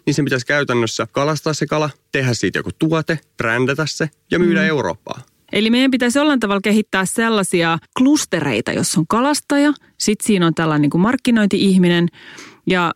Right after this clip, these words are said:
Speaker 2: mm, sit ne apukädet, jotka jää sisämerellä. Mut meidän pitäisi olla niinku tällainen
Speaker 1: Mm.
Speaker 2: niinku porukka, joka tekee sitä, et ei kukaan yksin pysty
Speaker 1: No siis
Speaker 2: tänä
Speaker 1: se on
Speaker 2: päivänä.
Speaker 1: ihan mahdotonta. Et sä voi olettaa, että, että jo-, joku jäbä, joka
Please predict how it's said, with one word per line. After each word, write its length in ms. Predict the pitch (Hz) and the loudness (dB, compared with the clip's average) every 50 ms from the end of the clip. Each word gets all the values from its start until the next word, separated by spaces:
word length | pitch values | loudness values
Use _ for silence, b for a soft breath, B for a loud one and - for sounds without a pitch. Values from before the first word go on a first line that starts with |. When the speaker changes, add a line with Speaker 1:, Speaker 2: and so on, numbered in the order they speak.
| - _ - | -8 _ -8
Speaker 2:
mm, 80 | - - - | -6 -2 -2
sit 200 | 190 - 180 160 | 0 0 2 0
ne 80 | 170 156 - | 2 0 0
apukädet, 440 | 165 - 156 - 139 - 143 - | 0 -2 -2 -2 -2 -2 -2 0
jotka 200 | - 160 160 - | 0 -2 0 0
jää 100 | 147 110 | 0 0
sisämerellä. 500 | - 165 - - 156 156 151 - 151 143 | 0 0 2 2 2 2 0 0 0 0
Mut 80 | 165 175 | 2 2
meidän 120 | 202 214 | 2 2
pitäisi 200 | 220 214 208 208 | 2 2 2 0
olla 80 | 214 214 | 2 2
niinku 140 | 208 202 208 | 2 0 0
tällainen 520 | - 208 202 196 190 185 175 170 175 170 - _ _ _ _ - | 0 0 0 0 0 0 0 0 -2 -4 -6 _ _ _ _ -2
Speaker 1:
Mm. 60 | - | 0
Speaker 2:
niinku 280 | 151 160 156 175 175 160 - _ _ _ _ _ _ _ - 175 | 0 2 2 0 0 -2 -6 _ _ _ _ _ _ _ -10 -6
porukka, 480 | 220 233 233 226 208 - _ _ 170 151 | -4 -2 -2 -2 -2 -4 _ _ -4 -4
joka 220 | 131 139 - 160 | -2 -2 -4 -2
tekee 320 | 147 156 151 - 160 147 | -2 -2 -4 -2 -4 -4
sitä, 180 | 160 - 185 160 | -4 -4 -4 -2
et 200 | 160 165 - - | -2 -4 -4 -2
ei 160 | 185 185 180 175 | 0 0 0 0
kukaan 360 | - 185 - 185 175 175 160 | 0 -2 0 0 -2 0 0
yksin 320 | 196 185 - - - 156 | -2 -2 -2 -2 -2 -2
pysty 180 | 139 - - 185 | 0 0 0 0
Speaker 1:
No 60 | 180 | 0
siis 120 | 170 208 196 | 2 0 0
Speaker 2:
tänä 60 | 170 | 2
Speaker 1:
se 80 | 165 196 | 2 2
on 80 | 185 180 | 2 0
Speaker 2:
päivänä. 220 | 185 190 190 190 | 0 0 0 0
Speaker 1:
ihan 100 | 190 185 | 0 0
mahdotonta. 380 | 170 151 139 120 123 113 113 127 | 0 -2 -2 -2 -2 -2 -2 -2
Et 80 | 143 | -2
sä 80 | - 160 | -2 -2
voi 100 | 160 156 | 0 0
olettaa, 400 | 160 165 160 147 - _ 135 120 | 2 0 0 -2 -4 _ -6 -6
että, 200 | 113 - 127 117 - - | -4 -4 -4 -6 -4 -4
että 220 | - 123 120 - 131 | -4 -4 -2 0 0
jo-, 180 | 131 127 - - | 0 0 0 0
joku 400 | - 123 127 - - 120 117 - - B B B B - | 0 -2 -2 -2 -2 -2 -2 -2 -4 B B B B -4
jäbä, 200 | 135 131 123 113 | -2 -2 0 -2
joka 180 | 107 110 120 | 0 0 -2